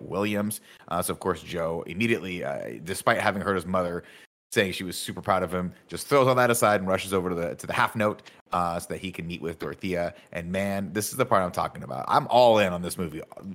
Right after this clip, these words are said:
right to this point. I'm like, if this is gonna be about a struggling musician, like, dealing with, like, trying to make it later in life, I'm all about that, especially as they walk into the club. And I love how they animated it and,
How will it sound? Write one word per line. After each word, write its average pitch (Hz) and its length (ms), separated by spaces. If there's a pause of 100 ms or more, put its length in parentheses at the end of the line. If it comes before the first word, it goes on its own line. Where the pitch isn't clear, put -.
(160)
right 92 240
to 90 80
this 80 120
point. - 280
I'm 82 80
like, 82 140
if 80 60
this 127 180
is 139 60
gonna 135 160
be 110 100
about 95 220
a 87 40
struggling 92 400
musician, 87 560 (340)
like, 85 360 (480)
dealing 110 360
with, 104 360 (380)
like, 98 200
trying 104 380
to 101 140
make 90 300
it 104 300 (180)
later 92 340
in 90 120
life, 87 420
I'm 92 220
all 85 180
about 78 300
that, 80 280
especially - 500
as 85 100
they 90 80
walk 82 280
into 82 120
the - 80
club. 80 360
And 82 80
I 85 60
love 87 340
how 85 140
they 82 220
animated 82 520
it 80 220
and, 80 240